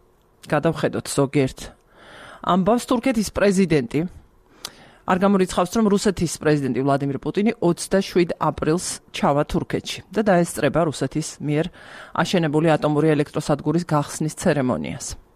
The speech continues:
ამის შესახებ გუშინ განუცხადა ერთ-ერთ ტელეკომპანიას რეჯეპ ტაიპ ერდოანმა, თუმცა თურქეთის პრეზიდენტი არც იმას გამორიცხავს, რომ პუტინი ცერემონიას ონლაინ რეჟიმში შეუერთდეს. ამ განცხადებამდე, ერდოანისა რამდენიმე დღით ადრე,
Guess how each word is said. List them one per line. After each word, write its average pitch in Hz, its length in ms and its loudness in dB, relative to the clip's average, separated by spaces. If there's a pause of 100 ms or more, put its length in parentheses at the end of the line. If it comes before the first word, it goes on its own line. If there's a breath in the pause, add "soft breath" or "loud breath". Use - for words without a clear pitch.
(680 loud breath)
ამის 190 240 2
შესახებ 156 320 2
გუშინ 180 320 2
განუცხადა 143 400 0
ერთ-ერთ 113 320 -4
ტელეკომპანიას 123 680 0 (200)
რეჯეპ 113 320 0
ტაიპ 107 240 0
ერდოანმა, 147 480 0
თუმცა 208 240 0 (640 loud breath)
თურქეთის 208 400 0
პრეზიდენტი 170 380 2 (100)
არც 147 200 -2 (120)
იმას 107 160 -2
გამორიცხავს, 165 540 0 (100)
რომ 233 80 2
პუტინი 156 400 0
ცერემონიას 147 580 0 (220)
ონლაინ 156 480 2
რეჟიმში 135 580 0 (140)
შეუერთდეს. - 840 0 (840 loud breath)
ამ 226 200 4 (120)
განცხადებამდე, 202 640 2
ერდოანისა 147 560 2
რამდენიმე 135 400 0
დღით 143 240 -2
ადრე, 147 180 2